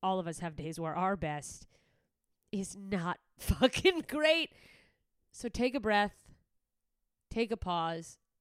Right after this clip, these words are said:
try to give people grace, and remind yourself you're alive,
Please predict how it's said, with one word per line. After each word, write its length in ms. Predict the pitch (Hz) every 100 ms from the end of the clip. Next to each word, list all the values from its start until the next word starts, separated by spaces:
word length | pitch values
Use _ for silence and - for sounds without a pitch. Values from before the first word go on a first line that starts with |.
| _
try 260 | - 208 220
to 80 | 214
give 200 | 196 -
people 300 | 180 - 151
grace, 520 | 165 156 151 - - _ _ -
and 120 | 151
remind 320 | 147 175 185
yourself 420 | 175 - 175 165 - _ _ _ _ _ _ _ _ _ _ _ _ _ _ _ _ -
you're 140 | 156
alive, 500 | 156 185 190 180